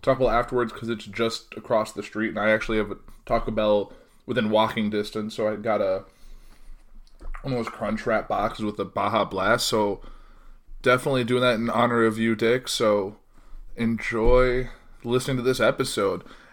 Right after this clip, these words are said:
And for those of you who haven't really listened to the show before, this show obviously covers all things news, except entertainment. Entertainment will air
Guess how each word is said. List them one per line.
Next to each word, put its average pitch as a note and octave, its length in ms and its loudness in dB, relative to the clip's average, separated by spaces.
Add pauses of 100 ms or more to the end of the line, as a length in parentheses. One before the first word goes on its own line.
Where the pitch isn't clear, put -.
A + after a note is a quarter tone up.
And G#3+ 160 4
for G#3+ 40 -2
those G3+ 220 6
of F#3 60 0
you F3 80 2
who D#3+ 100 4
haven't C#3 320 4
really C3 200 6
listened B2 240 2
to A#2 40 2
the A2 60 -4
show B2 100 4
before, A#2 380 4
this A#2 180 2
show A#2 160 4
obviously G#2 300 2
covers G#2 320 -2
all G2+ 160 4
things G2+ 420 -6
news, G2+ 600 -2 (880)
except D3+ 360 2
entertainment. D3+ 440 0
Entertainment B2+ 440 0
will A#2+ 280 -2
air A#2+ 380 2